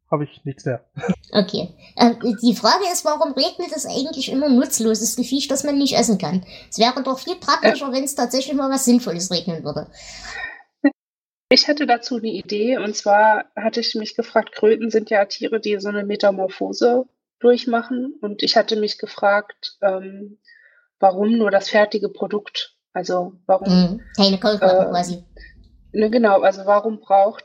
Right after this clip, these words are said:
Speaker 3: diese, diese Stadt als, also da steht ja auch irgendwie auch wieder ein Zitat von mir, äh, „Das schien ein geringer Preis für weitere Jahre ruhiger Blüte in diesem vergessenen Hinterland von Maine.“ Und ich dachte, äh, okay, vielleicht ist dieses Ritual dazu da,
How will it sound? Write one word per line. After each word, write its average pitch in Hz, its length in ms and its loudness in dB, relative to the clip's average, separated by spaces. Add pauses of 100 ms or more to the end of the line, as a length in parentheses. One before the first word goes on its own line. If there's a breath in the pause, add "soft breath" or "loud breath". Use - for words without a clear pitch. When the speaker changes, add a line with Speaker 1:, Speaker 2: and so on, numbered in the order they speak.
Speaker 3:
diese, 196 420 -8 (140)
diese 190 220 -6
Stadt 214 480 0
als, 185 600 0 (520)
also 185 280 0 (240)
da 190 120 2
steht 202 280 -2
ja 185 120 4
auch 185 80 -2
irgendwie 190 520 -8 (160)
auch - 180 -6
wieder 220 300 2
ein 196 180 -2
Zitat - 580 -4
von 208 120 -14
mir, 202 240 -6 (380 loud breath)
äh, 196 300 4 (520)
„Das 202 180 0
schien 233 180 -2
ein 202 140 -2
geringer 214 360 2
Preis 208 400 2
für 185 160 -6
weitere 208 360 2
Jahre 202 380 0
ruhiger 208 400 -2
Blüte 202 420 -6
in 185 140 -4
diesem 190 240 -12
vergessenen 202 520 -4
Hinterland 190 560 -2
von 180 200 -4
Maine.“ 175 400 0 (680 loud breath)
Und 196 60 2
ich 202 100 -4
dachte, - 380 0
äh, 190 200 2 (300)
okay, 208 260 2
vielleicht 202 380 2
ist - 300 -14
dieses 196 320 -8
Ritual 196 420 2
dazu 196 260 -6
da, 196 440 2